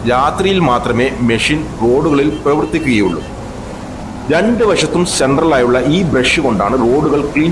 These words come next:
ചെയ്യുക. മണിക്കൂറിൽ നാല് മുതൽ പത്ത് കിലോമീറ്റർ വരെയുള്ള റോഡുകൾ വൃത്തിയാക്കാൻ കഴിയും. ബ്രഷ്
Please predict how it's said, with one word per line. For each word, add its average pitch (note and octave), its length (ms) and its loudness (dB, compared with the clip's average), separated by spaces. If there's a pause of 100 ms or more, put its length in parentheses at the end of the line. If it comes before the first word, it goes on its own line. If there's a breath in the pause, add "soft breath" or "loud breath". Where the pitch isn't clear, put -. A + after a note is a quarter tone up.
ചെയ്യുക. F2+ 220 0 (680)
മണിക്കൂറിൽ F#3 500 2 (360)
നാല് E3 400 2
മുതൽ D3+ 180 2 (140)
പത്ത് D3 360 -2
കിലോമീറ്റർ C#3 460 0
വരെയുള്ള A#2 360 2
റോഡുകൾ A2 280 2 (160)
വൃത്തിയാക്കാൻ B2 560 -2
കഴിയും. F2 280 -2 (1200)
ബ്രഷ് E3 280 0